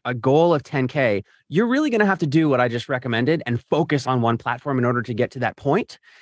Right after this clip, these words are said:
And by getting to that ten K, you're going to be really, really, really, really good at that platform. And it's at that point, in my experience, that I see people are skilled enough with social media to be able to decide whether to continue to just go all in on that platform, which is what many people do,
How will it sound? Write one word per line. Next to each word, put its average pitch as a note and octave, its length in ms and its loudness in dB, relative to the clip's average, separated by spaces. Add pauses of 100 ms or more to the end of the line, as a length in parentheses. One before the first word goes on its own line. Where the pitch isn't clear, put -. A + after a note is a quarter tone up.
(160)
And C3 380 0
by B2 200 0
getting E3 400 2
to D#3+ 160 2
that C3 240 2
ten B2 240 -2
K, G#2+ 420 2 (320)
you're D3 260 4
going C#3+ 200 4
to B2+ 80 2
be C#3 220 2
really, B2+ 320 2
really, A#2+ 280 0
really, A#2 280 0
really A2+ 260 0
good B2 220 0
at A2+ 80 -4
that A2 160 -6
platform. D3+ 580 -2
And B2 140 -2
it's C3 120 -2
at C#3+ 180 -2
that A#2 180 -14
point, D3 360 -2
in C3+ 140 -2
my C#3 140 2
experience, C3 560 -4
that B2 120 0
I B2 60 2
see B2 240 -4
people B2+ 480 -2
are A2+ 140 0
skilled D#3+ 500 0
enough F#3 220 2
with F#3 120 -2
social F3 320 -2
media D#3+ 380 2 (320)
to F3+ 140 0
be D#3 160 4
able D3+ 180 4
to D3+ 100 -10
decide D3+ 440 0
whether B2+ 260 4
to B2 160 -8
continue F3 560 -2
to A2+ 100 0
just A2+ 240 -6
go - 160 2
all A2+ 220 4
in A2+ 100 2
on A2 100 2
that G#2 180 0
platform, A2+ 400 -2
which B2 160 -2
is B2+ 100 -2
what B2+ 180 -2
many D3 240 0
people F3 280 -2
do, C3+ 340 0